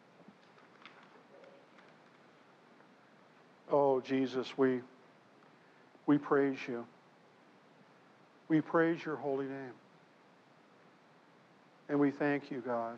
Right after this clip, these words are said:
We thank you that you broke your body for us, that you <laughs> shed your blood for us, that, that you, uh, your blood, that no matter what we've done, no matter where we've come from, no matter what our background, that we're clean,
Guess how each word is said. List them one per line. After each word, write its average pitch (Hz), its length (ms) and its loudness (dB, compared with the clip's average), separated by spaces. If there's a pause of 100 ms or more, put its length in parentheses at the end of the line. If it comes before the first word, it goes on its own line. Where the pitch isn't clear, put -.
We 131 120 -6
thank 147 420 -4
you 151 120 -2
that 123 260 -4
you 147 380 -2 (800)
broke 160 280 2
your 139 120 0
body 143 400 2
for 143 240 -2
us, 143 160 0 (100)
that - 180 -16
you 143 160 -4
<laughs> - 80 -10
shed 160 200 0
your 131 120 -6
blood 131 320 -2 (100)
for 131 280 -6
us, 127 80 -12 (160)
that, 127 160 -16 (1000)
that 143 160 -6
you, 165 360 2
uh, 185 40 -10
your 165 180 -2
blood, 143 480 4
that 131 140 -6
no 165 100 2
matter 165 260 2
what 180 260 2
we've 160 180 -4
done, 151 240 0
no 131 100 -6
matter 127 240 -4
where 175 220 0
we've 175 260 -6
come 147 220 -6
from, 147 220 -8
no 135 80 -6
matter 127 240 -4
what 165 180 2
our 170 180 2
background, 127 760 -2 (1400)
that 139 80 -4
we're 131 160 -2
clean, 131 400 -12